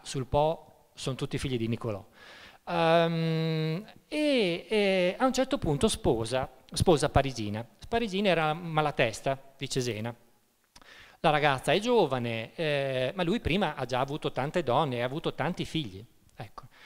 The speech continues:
Eh, uno di questi è Ugo. Ecco.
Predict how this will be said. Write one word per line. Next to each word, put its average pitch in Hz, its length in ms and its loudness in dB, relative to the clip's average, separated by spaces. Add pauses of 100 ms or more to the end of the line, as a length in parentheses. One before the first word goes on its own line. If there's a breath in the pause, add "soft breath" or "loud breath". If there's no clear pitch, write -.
(320 loud breath)
Eh, 165 480 2
uno 233 120 -2
di 269 140 -2
questi 190 300 2
è 185 40 6
Ugo. 156 540 0 (720)
Ecco. - 260 -12